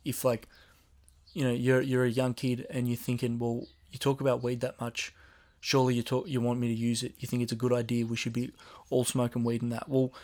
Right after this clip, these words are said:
one of the main reasons I, I discuss it is for essentially social and political activism. And my music has always been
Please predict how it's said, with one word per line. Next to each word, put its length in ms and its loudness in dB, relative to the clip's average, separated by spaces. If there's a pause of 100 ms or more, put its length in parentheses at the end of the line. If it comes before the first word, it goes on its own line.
(100)
one 140 10
of 40 8
the 60 10
main 220 8
reasons 360 4
I, 320 6 (480)
I 80 2
discuss 480 6
it 80 2
is 300 0 (720)
for 520 6 (560)
essentially 400 6
social 480 6
and 200 2 (160)
political 420 6
activism. 540 0 (1040)
And 160 4
my 120 8
music 360 6
has 100 2
always 360 4
been 340 0